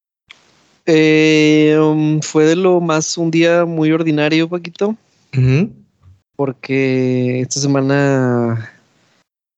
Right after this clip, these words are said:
Speaker 1: Gisela estuvo muy ocupada en el trabajo.
Speaker 2: Ujú.
Speaker 1: Y lo platicamos, eh, qué vamos a hacer.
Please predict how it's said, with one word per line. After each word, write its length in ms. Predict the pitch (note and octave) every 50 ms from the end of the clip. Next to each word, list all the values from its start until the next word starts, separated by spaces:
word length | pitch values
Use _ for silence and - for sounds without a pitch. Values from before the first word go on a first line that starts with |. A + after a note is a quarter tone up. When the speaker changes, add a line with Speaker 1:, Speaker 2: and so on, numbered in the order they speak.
| _ _ _ -
Speaker 1:
Gisela 1500 | - C3 A#2+ - - B2 A#2+ A#2+ B2 B2+ C3 C3 B2+ B2 A#2+ A#2 A2+ A2+ A2 A2 G#2+ A2 A2 A2 A2+ A2+ A#2+ - - - -
estuvo 520 | B2 A#2+ A#2 A#2 - - A#2+ A#2 A#2+ A#2+
muy 240 | B2 B2 B2+ B2+ B2
ocupada 360 | B2 - - - - A#2+ B2
en 60 | B2 B2+
el 80 | A#2+
trabajo. 380 | - B2 A#2+ B2 B2 C#3 D#3 E3+ _ _ _ _ _ _ _ _ _ _ C3+
Speaker 2:
Ujú. 240 | C3+ C#3 D3+ G3 A#3 - _ _ _ - - - - - - _ _ _ _ _ _ _ _ _ _ _ _ _ _ _ _ _ - - - - - - - _ -
Speaker 1:
Y 580 | D3+ C#3 C3+ C3+ B2+ B2+ B2 A#2+ B2 B2 A2+ A#2
lo 160 | B2+ B2 A#2+
platicamos, 1040 | A2 - A#2+ A#2 - C3 - - C#3 D3 E3 F3 E3+ E3+ E3 D#3+ D3+ - - - - _ _ _ _ _ _ _ _ _ _ _ _ _ _ _ _ _ _ _ _ _ _ _ -
eh, 480 | C3+ B2 A#2+ A#2 A2+ A2+ G2+ G2+ A2+ - -
qué 100 | - C3+
vamos 220 | C3 C3 C#3 C3+
a 40 | C3 A#2+
hacer. 560 | - C3+ C#3+ D3 D3+ D3+ D#3 D3+ D3+ D3